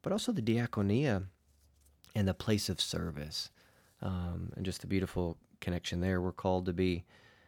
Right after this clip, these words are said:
um, defenders of the faith. We're called to be defenders of the poor. So we can see there the connection between the, the,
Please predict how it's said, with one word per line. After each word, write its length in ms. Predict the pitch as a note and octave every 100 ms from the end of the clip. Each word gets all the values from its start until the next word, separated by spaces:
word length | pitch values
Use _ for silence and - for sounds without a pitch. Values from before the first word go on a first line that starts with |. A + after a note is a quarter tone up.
| _ -
um, 480 | G#2 G2 F#2 F2+ E2+
defenders 500 | G2 - G#2 G2 F2+
of 80 | F2
the 80 |
faith. 480 | E2+ - F#2+ D3 F#3 - _ _ -
We're 100 | F#2
called 440 | - F#2 F#2 F2 - _ _
to 80 | -
be 120 | F#2+
defenders 480 | F2 - G2 G2 F2+
of 100 | -
the 80 | -
poor. 520 | - G2+ F#2+ F2 E2+
So 160 | - F#2+
we 80 | F2+
can 140 | F#2
see 160 | - F#2
there 160 | F2+
the 80 | F2
connection 400 | - F2+ - F2+
between 300 | F2 - F2+
the, 140 | E2 - - - - _ _ _
the, 140 | G2